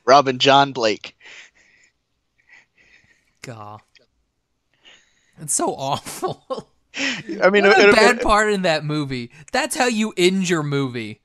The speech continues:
Speaker 2: Well, I
Speaker 1: Yeah.
Speaker 2: guess technically you end them sipping alcohol in the French Riviera, but
Speaker 1: Yeah.
Speaker 2: still,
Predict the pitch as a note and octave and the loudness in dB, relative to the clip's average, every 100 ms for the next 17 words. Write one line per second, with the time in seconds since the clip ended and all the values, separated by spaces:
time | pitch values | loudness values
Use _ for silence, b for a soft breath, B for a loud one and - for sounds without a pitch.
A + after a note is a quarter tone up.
0 | _ _ _ _ _ F#3 F#3 E3+ D#3 D3 | _ _ _ _ _ -2 0 2 0 -2
1 | F3+ - F3 E3 C#3 D3+ C#3 C3 B2+ C3 | -6 -6 -8 -8 -12 -12 -10 -10 -12 -14
2 | B2 B2+ A#2 A#2 A2+ G#2+ - _ - _ | -14 -16 -16 -18 -18 -20 -20 _ -20 _
3 | - - C#3+ C3 B2+ A#2 A2+ G#2+ _ _ | -20 -16 -14 -14 -14 -14 -16 -20 _ _
4 | _ _ _ _ _ _ - B2+ B2 B2+ | _ _ _ _ _ _ -12 -10 -8 -10
5 | A#2+ A2+ A2 A2 G#2+ G2+ _ B2+ A#2+ - | -12 -12 -12 -14 -16 -20 _ -20 -20 -18
6 | C3 A#2+ C3 A2+ A#2 A#2+ A2+ A2 A2 _ | -16 -14 -14 -14 -12 -12 -12 -14 -16 _
7 | _ _ A#2+ A#2 G#2+ G#2+ F#2+ F#2 D#2+ _ | _ _ -18 -14 -14 -14 -8 -8 -8 _
8 | _ _ _ _ _ - - - G3 G#2+ | _ _ _ _ _ -10 -8 -6 -8 -10
9 | B2+ B2+ | -14 -20